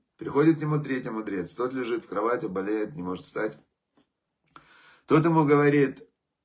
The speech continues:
«Хавивим алейха исурим», ту же самую фразу, «Приятны тебе твои страдания».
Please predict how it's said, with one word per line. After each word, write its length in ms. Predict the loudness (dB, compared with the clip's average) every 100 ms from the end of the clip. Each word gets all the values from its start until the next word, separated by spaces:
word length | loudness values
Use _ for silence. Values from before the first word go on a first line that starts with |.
| _ _ _
«Хавивим 520 | -2 2 4 4 4
алейха 400 | 4 4 4 4
исурим», 440 | 4 0 0 -2 -4
ту 140 | -6
же 100 | -4
самую 300 | -4 -4 -4
фразу, 340 | -4 -4 -4
«Приятны 460 | -4 2 2 2 -2
тебе 220 | 0 0
твои 220 | 0 -4
страдания». 760 | -6 -4 -2 -2 -4 -6 -10